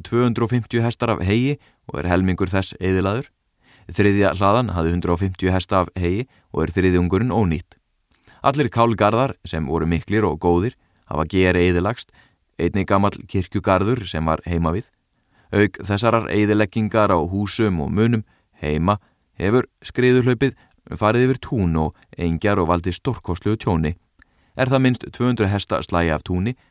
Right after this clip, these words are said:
sem skriðan hefur eyðilagt og annað eins af ágætu engi. Hljóp skriðan alla leið fram í Holtsós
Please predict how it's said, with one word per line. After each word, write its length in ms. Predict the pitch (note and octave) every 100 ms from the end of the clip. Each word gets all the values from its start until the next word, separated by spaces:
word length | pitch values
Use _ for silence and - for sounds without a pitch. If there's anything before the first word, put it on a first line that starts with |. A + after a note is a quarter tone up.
| _
sem 200 | - -
skriðan 420 | - F2 E2+ E2+
hefur 200 | E2 D#2+
eyðilagt 480 | E2+ E2+ F2+ A#2 -
og 100 | E2+ - _ -
annað 300 | F2 F2 F2
eins 100 | F2
af 80 | F2
ágætu 400 | F#2 F2 F2+ G#2
engi. 360 | F2+ E2 B2+ _ _ _ _ _ _
Hljóp 300 | G2+ A#2+ -
skriðan 560 | - - A2+ B2 C3+ C3+ - _ _ _
alla 200 | - F#2
leið 200 | G2+ G2+ A2
fram 180 | A2+
í 60 | A#2+
Holtsós 760 | G#2 G2+ - - - B2+ F2